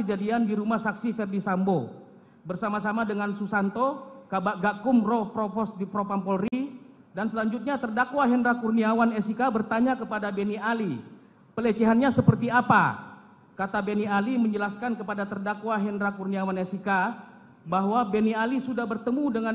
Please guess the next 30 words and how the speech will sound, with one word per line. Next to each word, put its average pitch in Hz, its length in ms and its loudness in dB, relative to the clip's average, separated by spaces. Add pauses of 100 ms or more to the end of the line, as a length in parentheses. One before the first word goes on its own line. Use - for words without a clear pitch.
Ibu 247 320 -2
Putri 262 320 -2
Cendrawati 220 640 0
di 226 80 -2
kediaman 214 480 0
Saguling 214 560 2
tiga 202 320 0
nomor 196 240 2
dua 190 200 0
puluh 185 120 -4
sembilan 214 400 4
Duren 185 240 0
tiga, 214 480 -4 (720)
Jakarta 190 320 -4
Selatan, 208 720 -2
dan 214 240 2
Putri 277 480 0
Cendrawati 254 640 2
menceritakan 247 600 2
kepada 220 320 0
Beni 208 240 0
Ali, 214 400 -2 (300)
benar 233 560 8
telah 214 260 -2
terjadi 214 460 -2
pelecehan 220 560 2
terhadap 196 400 0
diri 240 260 6
Putri 220 320 0
Cendrawati 190 560 2